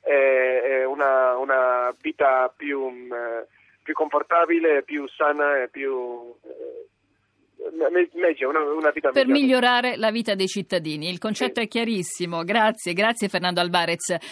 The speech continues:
Speaker 1: Grazie a voi,
Speaker 2: Io
Speaker 1: grazie
Speaker 2: vo-,
Speaker 1: a voi.
Speaker 2: c'è ancora Serafino Paternoster accanto a lei? C'è, me lo può ripassare?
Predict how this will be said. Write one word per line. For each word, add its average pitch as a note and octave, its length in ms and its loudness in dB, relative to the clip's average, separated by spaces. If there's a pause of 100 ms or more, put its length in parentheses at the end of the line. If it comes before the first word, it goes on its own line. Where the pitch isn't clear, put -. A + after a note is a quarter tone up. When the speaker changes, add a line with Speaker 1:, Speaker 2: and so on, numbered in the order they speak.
Speaker 1:
Grazie E3+ 300 2
a D3+ 40 4
voi, D3+ 260 4
Speaker 2:
Io F4 140 4
Speaker 1:
grazie - 200 4
Speaker 2:
vo-, C3 60 -2
Speaker 1:
a - 40 -2
voi. C3 160 -6 (180)
Speaker 2:
c'è C#4+ 160 2
ancora C#4+ 320 4
Serafino A3 420 0
Paternoster F3+ 720 -2
accanto D#3+ 400 -2
a E3 40 -2
lei? C#3+ 460 -4 (400)
C'è, F#3+ 320 -4
me G3+ 140 -2
lo G3+ 100 2
può A3+ 120 0
ripassare? G#3 840 2